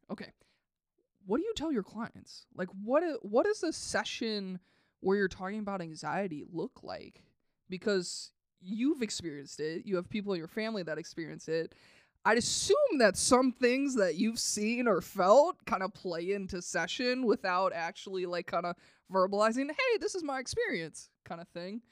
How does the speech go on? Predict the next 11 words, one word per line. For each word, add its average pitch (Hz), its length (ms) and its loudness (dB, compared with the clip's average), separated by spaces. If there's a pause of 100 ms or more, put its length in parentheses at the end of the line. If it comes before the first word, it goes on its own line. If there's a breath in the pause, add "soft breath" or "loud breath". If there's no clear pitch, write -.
(320 soft breath)
'Cause, 165 280 -2
you 151 100 -10
know, 156 200 -10 (320)
uh, 143 280 -4
counselors - 380 -14
are - 120 -14
good - 160 -10
at - 100 -12
that. 185 220 -2 (100)
<laughs> - 540 -10
But, 262 340 4